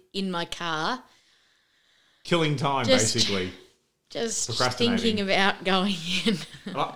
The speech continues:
Speaker 2: and I had it yesterday because, you know what? I wasn't feeling it.
Speaker 1: Yeah.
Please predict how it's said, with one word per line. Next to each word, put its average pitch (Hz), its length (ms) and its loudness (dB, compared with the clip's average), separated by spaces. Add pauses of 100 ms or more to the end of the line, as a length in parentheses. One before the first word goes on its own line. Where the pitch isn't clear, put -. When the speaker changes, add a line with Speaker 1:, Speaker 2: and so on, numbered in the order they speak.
Speaker 2:
and 160 80 4
I 165 60 8
had 165 160 4
it 131 100 -4
yesterday 180 380 0
because, 117 300 -2
you 127 60 0
know 131 120 2
what? 135 220 2
I 135 60 4
wasn't 139 260 2
feeling 135 340 -4
it. 95 140 -12 (160)
Speaker 1:
Yeah. 156 240 -6